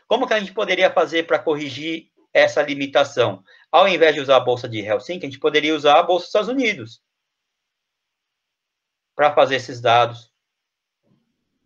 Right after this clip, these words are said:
Tá claro? A conta tá perfeita, a conta tá certinha. Na verdade, o beta é até maior que um aqui. O raw, é, o beta mesmo, na regressão, é um ponto vinte e sete.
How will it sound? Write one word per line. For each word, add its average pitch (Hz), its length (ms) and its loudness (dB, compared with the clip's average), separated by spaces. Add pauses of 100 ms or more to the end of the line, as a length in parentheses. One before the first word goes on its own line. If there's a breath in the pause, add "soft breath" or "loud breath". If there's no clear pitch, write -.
(140)
Tá 104 100 -8
claro? 165 400 0
A 127 160 0
conta 233 460 2
tá 202 120 2
perfeita, 175 680 -2
a - 40 -4
conta 147 220 -8
tá 185 140 0
certinha. 180 720 -8 (300 soft breath)
Na 160 80 2
verdade, 165 420 2
o - 20 -4
beta 156 260 4
é - 20 0
até 196 160 2
maior 180 340 4
que 127 140 -12
um 113 100 -6
aqui. 104 240 -8
O 104 180 -8
raw, 135 320 2
é, 120 220 2
o 113 60 -2
beta 131 420 2
mesmo, 135 340 -4
na 113 120 -2
regressão, 117 500 -4
é 165 60 -2
um 165 80 -8
ponto 175 260 -8
vinte 196 160 -14
e - 60 -20
sete. - 420 -2